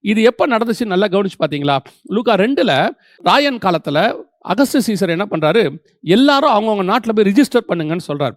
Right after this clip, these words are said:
அத்தனை பேரையும் அவங்க நாட்டுக்கு அனுப்பி விடுறாரு. ரெண்டாம் அதிகாரத்துல நம்ம அதை வாசிக்கிறோம். அப்பதான் பெத்லஹேமுக்கு யோசேப்பு போறார். So இவங்க எல்லாரையும் கூட்டிட்டு போவார். குடிமதிப்பு எழுதப்பட வேண்டும் என்று சொல்லப்படுது பாத்தீங்களா? இப்போ இ-, இல்லீகல் இமிகிரண்ட்ஸே எந்த நாட்டிலுமே இருக்க மாட்டாங்க.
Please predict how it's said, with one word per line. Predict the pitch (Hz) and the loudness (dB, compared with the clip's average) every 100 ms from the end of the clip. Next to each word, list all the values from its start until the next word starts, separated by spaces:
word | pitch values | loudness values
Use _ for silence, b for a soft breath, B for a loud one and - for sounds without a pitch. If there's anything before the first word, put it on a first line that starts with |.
| _ | _
அத்தனை | 160 - 311 294 | -6 -2 0 0
பேரையும் | 233 247 | 0 -4
அவங்க | 208 180 | -4 -2
நாட்டுக்கு | 180 214 202 | -2 -2 -2
அனுப்பி | 208 208 | -2 0
விடுறாரு. | 196 147 135 - _ _ - | 0 0 -2 -4 _ _ -12
ரெண்டாம் | 131 202 202 | -4 -2 0
அதிகாரத்துல | 190 175 165 | 0 0 -2
நம்ம | 147 | -4
அதை | 131 | -2
வாசிக்கிறோம். | 143 185 175 151 117 b b b | 0 -2 -4 -8 -10 b b b
அப்பதான் | 175 - 285 277 226 | -6 -2 0 0 -2
பெத்லஹேமுக்கு | 202 254 208 190 165 262 - 180 | -2 0 0 -2 -4 -6 -2 0
யோசேப்பு | 214 202 165 | 0 -2 -4
போறார். | 156 139 117 _ b | -6 -6 -6 _ b
So | b 262 | b 0
இவங்க | 240 196 | 0 2
எல்லாரையும் | 226 311 320 226 | 2 2 2 -2
கூட்டிட்டு | 247 226 | -4 0
போவார். | 208 175 - | 0 0 -2
குடிமதிப்பு | 240 247 240 220 233 | -2 0 0 -2 2
எழுதப்பட | 202 220 220 - 202 | 2 2 0 -2 0
வேண்டும் | 196 202 190 | 2 2 0
என்று | 175 196 180 - - | 2 2 0 -4 -6
சொல்லப்படுது | 190 214 190 165 | -4 -4 -4 -4
பாத்தீங்களா? | 160 165 185 220 156 b b | -4 -4 0 0 0 b b
இப்போ | b 196 208 202 - | b 0 0 0 -4
இ-, | 202 - | -8 0
இல்லீகல் | 214 285 330 302 226 | 4 4 4 2 2
இமிகிரண்ட்ஸே | 254 233 214 233 | 2 0 0 0
எந்த | 202 208 | 0 0
நாட்டிலுமே | 240 196 214 | -2 -2 -2
இருக்க | 202 180 175 | 0 0 -2
மாட்டாங்க. | 156 113 | -2 -4